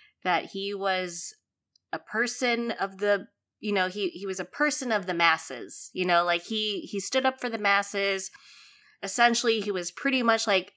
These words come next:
I think, a community organizer. He was disruptive, you know, and, um,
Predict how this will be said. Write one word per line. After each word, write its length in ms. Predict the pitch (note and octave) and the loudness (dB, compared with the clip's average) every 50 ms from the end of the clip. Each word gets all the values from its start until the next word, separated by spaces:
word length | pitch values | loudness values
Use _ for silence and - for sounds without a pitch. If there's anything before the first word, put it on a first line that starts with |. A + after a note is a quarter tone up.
| _ - | _ 8
I 220 | F#3 A#3 C4 C4+ | 10 10 10 8
think, 420 | - B3+ A#3 A3+ G#3+ A3 G#3 - - _ _ - | 6 4 2 2 2 0 -2 -8 -12 _ _ 0
a 80 | G#3 G3 | 0 0
community 520 | F#3+ - G3+ F3+ F3+ F#3+ G#3 G#3+ F#3+ G#3 G3+ | 0 0 -8 -6 -4 -2 0 0 0 2 2
organizer. 1000 | E3 F#3 F#3+ G3 F#3 F#3+ F3+ F3 F3 F3 E3+ E3 F#3 F3+ F3 E3+ E3 E3+ E3+ - - | 4 4 4 4 4 2 0 2 2 0 0 -2 0 2 4 4 4 4 2 0 -4
He 140 | - G#3+ G#3+ | -8 -10 -6
was 220 | G3 G3 F#3 F3 - | -4 -2 -2 -2 -4
disruptive, 1000 | E3+ - - - G#3 G#3+ G#3+ G#3+ - - G3+ G3 F#3+ F#3 F#3+ F#3 - - - - _ _ _ _ _ - | -4 -4 -2 0 2 2 2 2 2 2 6 6 8 6 6 4 0 -10 -16 -18 _ _ _ _ _ -6
you 140 | G3+ G3 G3 | -2 0 4
know, 400 | F#3 F#3 F3+ F3+ F3+ F#3+ F#3+ _ _ _ _ _ _ _ _ _ _ _ _ _ - - - _ - | 6 8 8 8 6 4 0 _ _ _ _ _ _ _ _ _ _ _ _ _ -20 -20 -12 _ 4
and, 540 | G#3+ G#3+ G3+ F#3+ F#3 F#3 F#3 F#3 F#3+ F#3+ - - - _ - - - - - _ _ _ _ _ _ _ _ _ _ _ _ - | 6 8 8 8 6 4 2 -2 -6 -8 -8 -10 -12 _ -20 -20 -20 -20 -20 _ _ _ _ _ _ _ _ _ _ _ _ 2
um, 680 | F#3+ F#3+ F#3+ F#3 F3+ F3 F3 E3+ E3+ E3+ E3 D#3+ - | 4 6 6 6 6 6 4 2 0 -4 -8 -14 -16